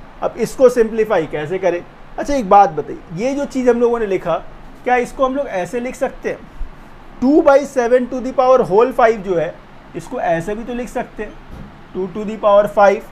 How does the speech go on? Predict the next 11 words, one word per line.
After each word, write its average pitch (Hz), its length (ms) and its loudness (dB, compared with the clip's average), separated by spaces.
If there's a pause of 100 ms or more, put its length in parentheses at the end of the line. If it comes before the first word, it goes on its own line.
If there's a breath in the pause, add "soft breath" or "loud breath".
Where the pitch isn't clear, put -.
(1500)
by 185 220 4 (140)
seven 214 520 -4
to 233 140 -6
the 233 200 -8
power 220 360 0
five, 202 320 -2 (340)
ऐसे 147 220 -4
भी 208 80 -2
लिख 214 140 -2
सकते 202 340 -6
हैं। 185 100 -10